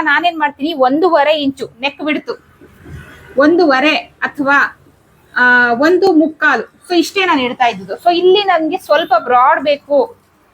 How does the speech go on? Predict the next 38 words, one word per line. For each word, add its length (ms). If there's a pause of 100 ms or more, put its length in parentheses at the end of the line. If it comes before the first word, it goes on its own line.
(300)
ಶೋಲ್ಡರ್ 220
ಡ್ರಾಪ್ 200
ಆದ್ರೂ 320
ಪರವಾಗಿಲ್ಲ 640
ಚೂರು 460 (420)
ಅಂತ 140 (180)
ಹೇಳಿದ್ರು. 380 (100)
ಓಕೆನಾ? 440 (260)
ಆದ್ರೂ 260
ನಾನು 200
ಇಲ್ಲಿ 140
ಶೋಲ್ಡರ್ 260
ಡ್ರಾಪ್ 220
ಆಗ್ದಿರಂಗೆ 440
ಫಿಟ್ಟಿಂಗ್ 360
ಮಾಡೋ 160
ಜಾಗದಲ್ಲಿ 460
ನಾನು 200
ನೀಟಾಗಿ 280
ಫಿಟ್ 180
ಮಾಡ್ತೀನಿ, 380
ಶೋಲ್ಡರ್ 180
ಡ್ರಾಪ್ 220
ಆಗಲ್ಲ. 320 (1700)
So 80
ಇಲ್ಲಿ 420
ನಾನು 180
ಎರಡ್ 240
ಇಂಚ್ 180
ಅಷ್ಟೇ 200
ಇಟ್ಟಿದ್ದು. 340
ಕೆಲವರು 420
ಬ್ರಾಡ್ 400
ಬೇಕು 240
ಅಂದಿದ 240
ತಕ್ಷಣ 220
ಏನ್ 240
ಮಾಡ್ತಾರೆ, 640